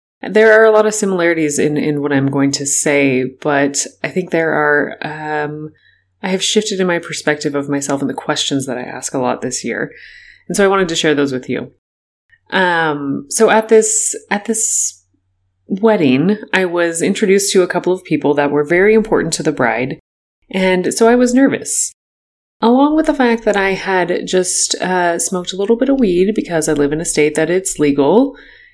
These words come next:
And, um, I was nervous meeting these people. And then I did the thing where I talk for too long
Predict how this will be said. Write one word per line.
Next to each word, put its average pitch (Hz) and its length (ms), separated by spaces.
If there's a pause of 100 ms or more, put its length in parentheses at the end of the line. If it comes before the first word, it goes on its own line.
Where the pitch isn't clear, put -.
(260)
And, 185 760
um, 202 760 (800)
I 175 100
was 175 200
nervous 160 340
meeting 170 480
these 190 200
people. 233 340
And 233 800 (800)
then 240 200
I 262 80
did 240 180
the 247 80
thing 247 280
where 233 520 (140)
I 214 200
talk 214 320
for 196 160
too 233 240
long 220 420